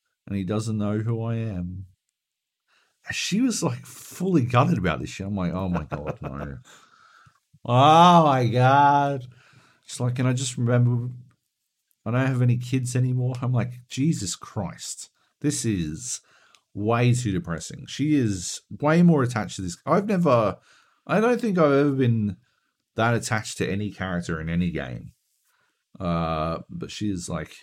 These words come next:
Speaker 1: one hundred percent locked in, devastated. Husband's gone.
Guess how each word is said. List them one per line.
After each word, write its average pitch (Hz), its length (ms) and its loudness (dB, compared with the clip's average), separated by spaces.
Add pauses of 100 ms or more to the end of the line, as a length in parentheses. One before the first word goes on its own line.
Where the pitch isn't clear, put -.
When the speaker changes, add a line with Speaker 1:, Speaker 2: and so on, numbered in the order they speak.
(1400)
Speaker 1:
one 92 240 -6
hundred 85 240 -6
percent - 320 -12 (1040)
locked - 320 -8
in, 76 260 -10 (380)
devastated. 76 680 -8 (760)
Husband's 87 480 -4
gone. 73 480 -10